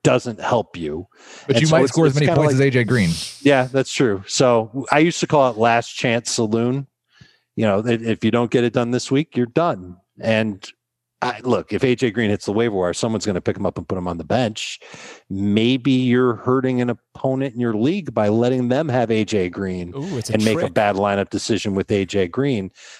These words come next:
Speaker 1: Uh, the schedule's gonna get rough for him too. It's gonna get rough for Burrow. It's gonna get rough for Mixon. It'll be easier to let him go if he gets shut down by C J Henderson in week four.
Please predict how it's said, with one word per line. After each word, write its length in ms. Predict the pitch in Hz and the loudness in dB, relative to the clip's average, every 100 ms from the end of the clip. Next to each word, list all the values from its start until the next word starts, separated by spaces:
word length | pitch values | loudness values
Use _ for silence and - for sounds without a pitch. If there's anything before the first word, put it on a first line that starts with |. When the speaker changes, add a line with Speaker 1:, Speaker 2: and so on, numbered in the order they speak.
| - | -4
Speaker 1:
Uh, 160 | 110 98 | -2 0
the 80 | |
schedule's 400 | 101 117 110 113 | -2 -2 -2 -2
gonna 120 | 127 120 | -2 0
get 140 | 123 | 0
rough 180 | 120 123 | 0 0
for 160 | 147 | -2
him 200 | 131 139 | -2 -2
too. 280 | 135 175 170 | 0 0 0
It's 120 | 107 - | -4 -4
gonna 140 | 95 | -2
get 100 | 107 | 0
rough 160 | 113 - | 0 -2
for 140 | 143 | -2
Burrow. 360 | 123 165 180 107 | 0 0 0 -2
It's 120 | - | -4
gonna 160 | 101 | -4
get 100 | 107 | -2
rough 220 | 107 120 - | 0 -2 -2
for 120 | 139 | -4
Mixon. 520 | 156 165 - 95 85 _ _ - _ _ _ - | -4 -4 -8 -10 -12 _ _ -20 _ _ _ -6
It'll 220 | - 95 | -4 -2
be 200 | 110 120 | -2 0
easier 280 | 147 151 147 | 0 0 2
to 80 | |
let 180 | 135 123 | 2 2
him 160 | 123 117 | 0 0
go 240 | 110 107 | 0 0
if 140 | 98 - | -2 0
he 260 | 120 117 | 0 0
gets 240 | - 110 - | 0 -2 -2
shut 300 | - 110 - | -2 -2 -2
down 240 | 107 98 | -2 0
by 160 | 90 87 | -2 -2
C 320 | - 123 107 | -2 -2 -2
J 260 | 104 98 | -2 -2
Henderson 800 | 82 101 107 92 82 - 80 85 - - | -2 -4 -4 -4 -6 -6 -8 -12 -20 -12
in 180 | 85 85 | -8 -4
week 180 | 90 - | -6 -6
four. 340 | 82 - - | -10 -10 -14